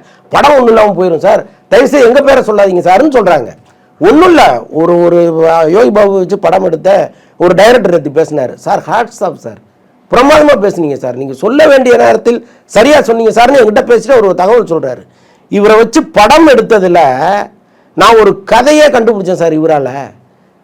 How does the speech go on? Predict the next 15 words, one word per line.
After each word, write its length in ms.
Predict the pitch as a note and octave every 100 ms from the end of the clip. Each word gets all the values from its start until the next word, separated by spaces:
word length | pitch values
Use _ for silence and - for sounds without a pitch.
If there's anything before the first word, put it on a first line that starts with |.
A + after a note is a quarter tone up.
| _
இவரை 360 | - F#3+ B3 D4
வச்சே 320 | D4 - F4+
ஒரு 120 | D#4+
கதை 280 | A#3+ A#3+ C#4
எழுதியிருக்கான்றாரு 600 | A#3+ A3+ G3+ G#3+ F#3+ D3
அவரு. 200 | A#2+ F#2+ F2 _ _ _ _ _ _ _ -
அதுதான் 280 | E3+ A#3
என்னுடைய 300 | D4+ B3+ A3
அடுத்த 260 | G3+ G#3+ A#3
படம், 280 | F#3 F#3 -
இவரை 260 | E3+ G3+ G3+
வச்சே 240 | G3+ C#4+
ஒரு 120 | B3
கதை 200 | G#3 F#3 G3
பண்ணியிருக்கேன், 440 | E3 D3 B2 A2